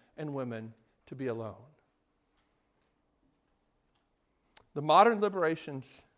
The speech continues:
have left us lost. Can we find a better way? Christianity has a lot to say about freedom. I wonder if you've ever heard a sermon on Christian freedom, because the Bible actually talks about it quite a lot.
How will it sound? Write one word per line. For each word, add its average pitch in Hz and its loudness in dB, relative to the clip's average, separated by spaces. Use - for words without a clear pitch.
have 151 -2
left 160 0
us 131 -2
lost. - -8
Can 185 2
we 185 -2
find 147 -2
a 135 -6
better 131 -2
way? 107 -8
Christianity 302 -2
has 233 -2
a 185 -4
lot 190 -10
to - -20
say 226 -4
about 143 -6
freedom. 143 -6
I - 0
wonder 330 -2
if 254 -6
you've 226 -4
ever 220 -4
heard 240 -4
a 208 -6
sermon 285 -10
on 127 -6
Christian 127 -10
freedom, 98 -14
because 180 -2
the 208 -2
Bible 247 2
actually 208 -2
talks - 0
about 185 6
it 160 -8
quite 240 2
a 190 2
lot. 139 2